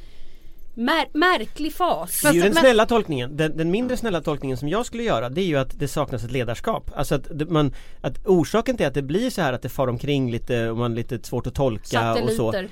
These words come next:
Speaker 1: Mm.
Speaker 2: Ja, men folk lite satelliter hit och
Speaker 1: Mm.
Speaker 2: dit. Det är att liksom den, den nuvarande partiledaren har inte kontroll på partiet.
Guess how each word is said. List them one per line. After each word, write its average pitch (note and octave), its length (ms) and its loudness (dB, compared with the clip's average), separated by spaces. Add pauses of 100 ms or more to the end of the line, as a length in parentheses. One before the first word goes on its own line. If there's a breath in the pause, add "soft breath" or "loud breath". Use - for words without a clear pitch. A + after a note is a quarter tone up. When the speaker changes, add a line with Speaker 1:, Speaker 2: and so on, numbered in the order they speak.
(100)
Speaker 1:
Mm. G#3+ 140 -6
Speaker 2:
Ja, E3 80 2
men F3+ 100 2
folk F3+ 200 2
lite C#3 140 -8
satelliter C3 460 -2
hit C3 100 0
och C4+ 60 -2
Speaker 1:
Mm. A#2+ 120 2
Speaker 2:
dit. - 140 -6
Det F#3+ 220 0
är E3+ 60 4
att - 80 -4
liksom D3+ 340 -2
den, C#3+ 400 0
den D3 200 0
nuvarande A#2+ 420 2
partiledaren E3 720 0
har B2 340 2
inte C#3+ 420 0
kontroll B2 580 -2
på A2+ 240 -2
partiet. - 640 -2